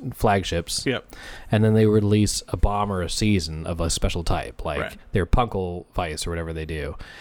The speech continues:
Speaker 1: And then they do, uh, their, uh, Maibach in the spring. And then they, they have a one for
Speaker 2: The
Speaker 1: season. Now,
Speaker 2: Kolsch, yeah.
Speaker 1: now they do,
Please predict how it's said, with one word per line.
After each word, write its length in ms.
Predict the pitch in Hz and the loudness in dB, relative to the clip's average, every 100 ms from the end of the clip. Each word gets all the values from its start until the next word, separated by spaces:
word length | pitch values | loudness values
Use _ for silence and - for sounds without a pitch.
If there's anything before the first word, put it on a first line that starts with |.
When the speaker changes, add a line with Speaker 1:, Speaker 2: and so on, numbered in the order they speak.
| - - | -8 0
Speaker 1:
And 160 | 92 | 2
then 300 | 90 90 87 | 4 2 2
they 140 | 87 87 | 2 2
do, 640 | 90 90 87 85 85 87 | 2 2 2 2 2 0
uh, 500 | - 85 82 80 80 - | 0 0 0 -2 -4 -4
their, 440 | - 82 80 160 - | -2 -2 -2 -4 -4
uh, 180 | 160 80 | -4 0
Maibach 800 | - 220 202 92 80 - - | 0 2 2 2 0 -8 -10
in 280 | 95 90 80 | -8 -6 -6
the 60 | 80 | -4
spring. 560 | - 87 78 73 71 | -2 -4 -4 -8 -10
And 120 | 76 82 | -10 -8
then 140 | 82 | -6
they, 100 | 87 - | -4 2
they 100 | 135 | 4
have 100 | 123 | 4
a 80 | 104 | 4
one 200 | 120 110 | 2 2
for 80 | |
Speaker 2:
The 40 | 98 | 0
Speaker 1:
season. 200 | 120 101 | 2 4
Now, 240 | 117 135 | 4 4
Speaker 2:
Kolsch, 220 | 117 113 - | 2 -2 -4
yeah. 280 | 107 98 - | -2 -4 -2
Speaker 1:
now 340 | 135 127 139 160 | 2 4 6 6
they 120 | 131 | 4
do, 540 | 110 104 101 95 92 | 4 4 4 4 2